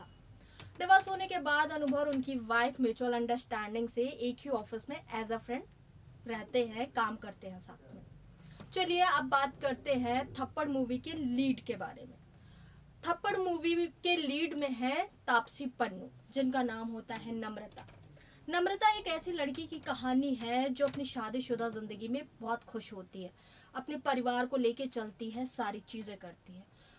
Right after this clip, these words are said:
पर एक दिन अचानक से ऐसा क्या हो जाता है कि नम्रता अपने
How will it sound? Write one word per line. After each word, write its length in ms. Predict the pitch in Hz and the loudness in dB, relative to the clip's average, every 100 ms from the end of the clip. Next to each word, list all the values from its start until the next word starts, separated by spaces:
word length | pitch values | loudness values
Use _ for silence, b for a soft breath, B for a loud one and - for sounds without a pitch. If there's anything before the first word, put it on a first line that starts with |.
| B | B
पर 80 | 349 | 0
एक 360 | 330 339 339 359 | 0 0 -2 0
दिन 160 | 359 | 0
अचानक 540 | 330 294 294 269 302 - | 0 0 0 2 0 -2
से 360 | - 320 339 - - - | -6 -2 -4 -6 -14 -2
ऐसा 240 | 277 269 330 - | -2 0 -4 0
क्या 140 | 330 | 4
हो 220 | 311 254 240 | 4 4 0
जाता 340 | 214 190 170 | 0 -4 -8
है 140 | 175 - _ - - - | -14 -18 _ -20 -20 -10
कि 120 | 294 | -2
नम्रता 560 | 262 262 254 262 254 285 | 4 6 8 6 6 4
अपने 220 | 262 277 | 4 2